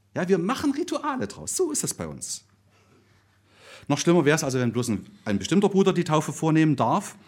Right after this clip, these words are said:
Da wäre das Prinzip vom allgemeinen Priestertum verletzt. Hier müssen wir widerstehen. Ja, was? Taufkleidung, nächstes Problem. Was ziehen wir denen an?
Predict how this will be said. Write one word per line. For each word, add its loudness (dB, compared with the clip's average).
Da 0
wäre 4
das 0
Prinzip 0
vom 0
allgemeinen 2
Priestertum 2
verletzt. 0
Hier 2
müssen 4
wir -2
widerstehen. -2
Ja, -2
was? -4
Taufkleidung, -2
nächstes -6
Problem. -20
Was -2
ziehen -4
wir -2
denen 0
an? 2